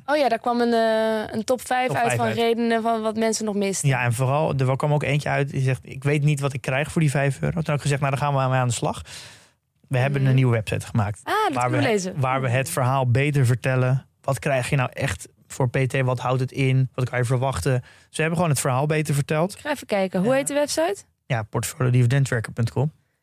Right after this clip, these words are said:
Speaker 1: Beleggen met overwogen keuzes. Krijg grip op je portfolio met al je beleggingen op één plek. Start vandaag. Gratis proberen.
Speaker 2: Ja, ze hebben nu wat meer screenshots toegevoegd, dat je het product ook kan zien voordat je het, eh, voordat je het afneemt.
Speaker 1: Ja.
Speaker 2: Iets beter de, de, de functionaliteiten uitgelicht.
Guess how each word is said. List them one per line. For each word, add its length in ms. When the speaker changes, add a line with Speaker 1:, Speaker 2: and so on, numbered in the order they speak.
Speaker 1:
Beleggen 340
met 120
overwogen 520
keuzes. 480
Krijg 260
grip 400
op 160
je 100
portfolio 520
met 200
al 160
je 120
beleggingen 560
op 200
één 380
plek. 460
Start 260
vandaag. 540
Gratis 320
proberen. 480
Speaker 2:
Ja, 220
ze 60
hebben 180
nu 80
wat 160
meer 220
screenshots 560
toegevoegd, 320
dat 80
je 60
het 80
product 260
ook 80
kan 200
zien 240
voordat 360
je 120
het, 80
eh, 280
voordat 260
je 60
het 100
afneemt. 440
Speaker 1:
Ja. 100
Speaker 2:
Iets 120
beter 400
de, 100
de, 540
de 160
functionaliteiten 760
uitgelicht. 680